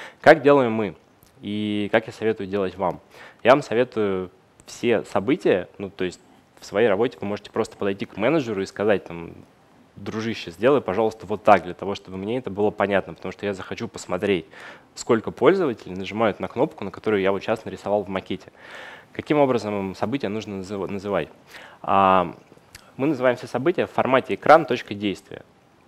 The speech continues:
То есть, э, давайте на примере. Ну, вот если у нас есть экран в мобильных картах организации, и там есть функция "позвонить", то это, то это событие будет названо place.call, и по нему будет однозначно, без,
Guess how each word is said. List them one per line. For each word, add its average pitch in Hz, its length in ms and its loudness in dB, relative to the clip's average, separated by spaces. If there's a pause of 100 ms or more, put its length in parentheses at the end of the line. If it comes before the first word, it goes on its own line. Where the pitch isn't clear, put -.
То 101 80 -2
есть, - 320 -6
э, 90 260 -4
давайте 110 300 -2
на 98 80 -6
примере. 101 420 -2 (280)
Ну, 101 100 -6
вот 95 100 -10 (140)
если 104 260 -8
у 101 40 -6
нас 98 200 -8
есть 101 260 -8
экран 98 360 4 (920)
в - 40 -12
мобильных 98 360 -6
картах 101 400 -2
организации, 127 680 2
и 104 40 -6
там 120 200 2
есть 107 240 -8
функция 98 600 -4 (260)
"позвонить", 104 440 -2 (420)
то 110 80 4
это, 110 200 0 (340)
то 117 140 4
это 113 200 2
событие 139 380 -2
будет 117 220 -6
названо 110 260 -4
place.call, 123 960 -2 (260)
и 104 60 -6
по - 80 -10
нему 139 200 -2
будет 123 220 -6
однозначно, 110 560 -4
без, 92 340 -6